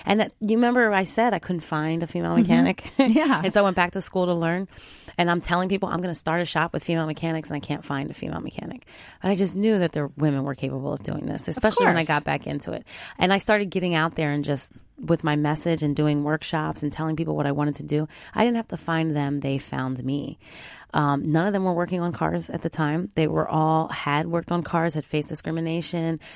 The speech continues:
Speaker 1: had been fired or laid off for whatever reason. Usually that's, um, typical for women. And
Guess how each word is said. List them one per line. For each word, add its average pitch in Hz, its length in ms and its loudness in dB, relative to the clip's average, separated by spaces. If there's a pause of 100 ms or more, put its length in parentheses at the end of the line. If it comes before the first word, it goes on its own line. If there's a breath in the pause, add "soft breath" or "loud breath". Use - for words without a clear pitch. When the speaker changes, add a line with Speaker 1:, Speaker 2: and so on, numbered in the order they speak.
Speaker 1:
had 156 160 0
been 151 140 2
fired 160 380 2
or 156 120 0
laid 151 220 0
off 165 300 2
for 156 180 -2
whatever 143 380 0
reason. 160 460 2
Usually 139 380 -2
that's, - 360 -6 (640 loud breath)
um, 131 280 -2
typical - 420 -6
for 139 160 -4
women. 143 460 0 (540 loud breath)
And 147 440 2